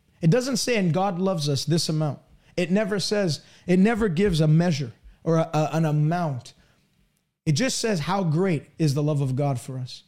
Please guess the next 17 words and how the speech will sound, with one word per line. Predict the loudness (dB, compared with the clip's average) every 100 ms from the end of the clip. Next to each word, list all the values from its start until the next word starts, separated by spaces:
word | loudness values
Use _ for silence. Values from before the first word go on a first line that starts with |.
| _ _ _ _ 0
or | 2 2 0
God | 0 2 0 0
being | 2 4 4
rich | 4 2 -2 -4 -6 -8 0
in | 2 4
mercy | 2 0 -2 -4 -2
and | 0
in | 4 4
love | 2 0
towards | 0 2 2 -2
us. | -6 -12 -14 -16 _ -4
And | 2 2
God | 2 0 -2
so | -4 -4 0 0 2
loved | 0 0 -2 -6 -2
the | 0
world, | 2 2 0 -4